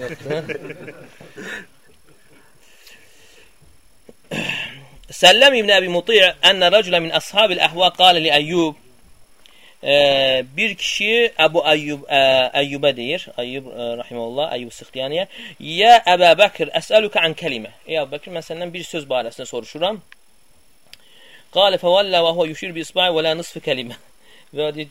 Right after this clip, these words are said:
dönüb çıxır və gedən deyir ki, "Heç yarım kəlmə belə." <laughs> Ya gör necə, yəni özlərini çox istəyirdilər.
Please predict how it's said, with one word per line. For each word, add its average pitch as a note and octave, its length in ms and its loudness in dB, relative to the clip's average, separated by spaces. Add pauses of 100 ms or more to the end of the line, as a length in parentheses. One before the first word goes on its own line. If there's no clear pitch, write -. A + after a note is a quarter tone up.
(200)
dönüb D3+ 260 -4
çıxır - 320 -8 (400)
və C#3+ 80 -6
gedən C#3+ 260 -8
deyir D3+ 140 -8
ki, E3+ 120 -12
"Heç - 140 -14
yarım D3+ 280 2
kəlmə C#3 340 -4
belə." A2+ 200 -8 (1400)
<laughs> D3+ 320 -12 (1400)
Ya C3 60 -4
gör D#3+ 240 -8
necə, D3+ 460 -4 (180)
yəni F3+ 160 -6 (720)
özlərini G3 540 -4 (160)
çox - 260 -10
istəyirdilər. - 460 -20